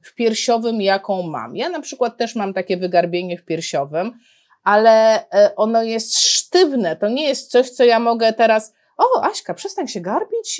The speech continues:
i już teraz tak zostań", i tak jakby wyćwiczyć to. No nie, to ma swój zakres ruchu. I ja zawsze mówię,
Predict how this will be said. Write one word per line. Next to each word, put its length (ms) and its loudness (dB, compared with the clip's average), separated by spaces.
i 40 0
już 140 0
teraz 180 -2
tak 160 0
zostań", 440 -4
i 60 -8
tak 180 0
jakby 260 -2
wyćwiczyć 680 -4
to. 100 -4
No 140 0
nie, 360 0
to 100 4
ma 160 4
swój 280 2
zakres 460 0
ruchu. 280 -4
I 80 -4
ja 80 2
zawsze 220 -6
mówię, 260 -6